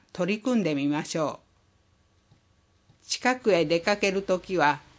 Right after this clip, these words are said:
なるべく自転車や徒歩で。買い物はマイバッグを持って。電気やガス、水道は無駄遣いせず、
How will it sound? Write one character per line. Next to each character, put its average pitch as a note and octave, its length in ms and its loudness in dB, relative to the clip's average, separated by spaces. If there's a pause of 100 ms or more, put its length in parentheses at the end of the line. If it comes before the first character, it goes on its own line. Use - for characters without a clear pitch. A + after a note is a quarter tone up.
(120)
な E3+ 200 2
る A3 100 4
べ A3 160 2
く G3+ 420 0
自 E3+ 140 -4
転 A3+ 340 2
車 D3+ 180 0
や C3+ 180 0
徒 E3+ 180 -4
歩 D#3 180 -4
で。 - 220 -16 (1300)
買 A3+ 240 4
い - 20 6
物 A3+ 320 2
は F#3+ 240 4 (100)
マ F#3+ 200 4
イ B3 60 4
バ A#3 180 4
ッ - 20 -20 (120)
グ D3+ 200 -2
を C3+ 100 -2
持 D#3 140 -4
っ D#3+ 40 -8
て。 - 320 -14 (1080)
電 A3+ 340 6
気 G3+ 160 -2
や D#3+ 160 2
ガ E3+ 180 0
ス、 D3 300 -6 (160)
水 A3 400 0
道 G3+ 240 4
は E3+ 280 2 (300)
無 F#3 160 -2
駄 A#3+ 280 6
遣 E3+ 200 2
い D3+ 40 0
せ E3 200 -2
ず、 C#3 260 -8